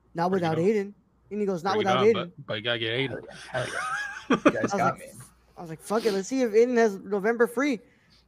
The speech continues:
Speaker 2: Luckily,
Speaker 1: And
Speaker 2: he's, he's on the mend, so you got him
Speaker 1: <laughs> he's
Speaker 2: in that
Speaker 1: recovering,
Speaker 2: time.
Speaker 1: bro. Yeah.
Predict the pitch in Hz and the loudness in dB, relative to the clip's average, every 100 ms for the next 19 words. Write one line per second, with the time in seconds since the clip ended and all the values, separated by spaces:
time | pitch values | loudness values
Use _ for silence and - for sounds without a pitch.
0 | _ 214 214 135 123 135 - 143 147 139 | _ 2 4 4 2 -4 0 4 4 2
1 | 120 135 143 123 - - 113 110 - _ | 0 0 0 -2 -10 -8 -6 -6 -8 _
2 | _ _ - 127 127 123 113 131 120 277 | _ _ -4 2 4 4 0 2 4 4
3 | 233 123 165 247 427 - - - 1077 1077 | 4 4 4 2 -2 -14 -20 -20 -18 -10
4 | - - _ _ 190 226 214 | -10 -10 _ _ 2 4 4